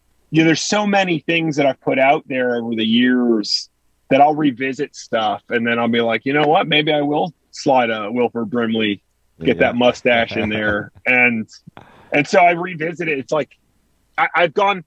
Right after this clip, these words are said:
Speaker 1: through so many, um, you know, older, like, I have hard drives filled with content that I've created of different iterations. 'Cause, you know, it's like half of it is getting the objects together, and then you put the,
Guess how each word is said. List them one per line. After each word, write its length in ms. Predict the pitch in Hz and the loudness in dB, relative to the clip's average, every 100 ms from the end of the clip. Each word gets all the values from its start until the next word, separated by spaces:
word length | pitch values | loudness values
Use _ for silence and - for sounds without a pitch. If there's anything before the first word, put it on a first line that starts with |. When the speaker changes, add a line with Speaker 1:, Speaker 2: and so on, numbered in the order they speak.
| - | -14
Speaker 1:
through 480 | 156 170 180 170 151 | -4 0 0 -2 -6
so 300 | - 170 160 | -2 -2 0
many, 520 | 156 151 147 135 117 | -4 -6 -4 -4 -4
um, 720 | 120 117 113 107 101 95 82 _ _ _ _ _ _ _ - | -2 -2 -4 -4 -6 -8 -10 _ _ _ _ _ _ _ -6
you 120 | 147 | 0
know, 260 | 143 123 113 - | 4 2 0 0
older, 500 | 151 156 151 143 131 - _ _ - | 4 4 6 4 2 -2 _ _ -6
like, 240 | 143 135 - | -2 0 2
I 40 | 151 | 2
have 100 | 139 | 2
hard 300 | 151 160 139 | 0 0 -2
drives 440 | 135 110 101 - | -4 -6 -8 -8
filled 280 | 151 135 123 | 0 0 0
with 180 | 113 110 _ | -2 -4 _
content 600 | - 123 123 120 123 110 | -4 -2 -2 -4 -6 -4
that 100 | 101 | -4
I've 120 | 101 | -6
created 640 | - 117 110 117 110 113 101 | -4 -2 2 2 2 0 -2
of 200 | 104 82 _ _ _ _ _ | -6 -8 _ _ _ _ _
different 300 | 170 - 135 | -2 0 2
iterations. 560 | 131 120 127 127 123 117 | 4 4 4 2 0 -4
'Cause, 200 | 123 113 | -2 2
you 80 | 135 | 2
know, 100 | 120 | 2
it's 120 | 110 | 0
like 160 | 110 - _ _ _ _ | -4 -4 _ _ _ _
half 400 | - 139 147 156 | -2 2 2 0
of 120 | 135 | -6
it 100 | 123 | -6
is 100 | 120 | -8
getting 280 | 104 131 120 | -2 -2 -2
the 60 | 117 | -2
objects 500 | 120 120 135 131 - | -2 0 -2 -4 -4
together, 420 | 156 147 156 170 | -4 0 0 -2
and 120 | 131 | -4
then 120 | 120 120 | -4 -6
you 80 | 117 | -6
put 240 | 131 123 | -8 -4
the, 200 | 113 107 | -4 -4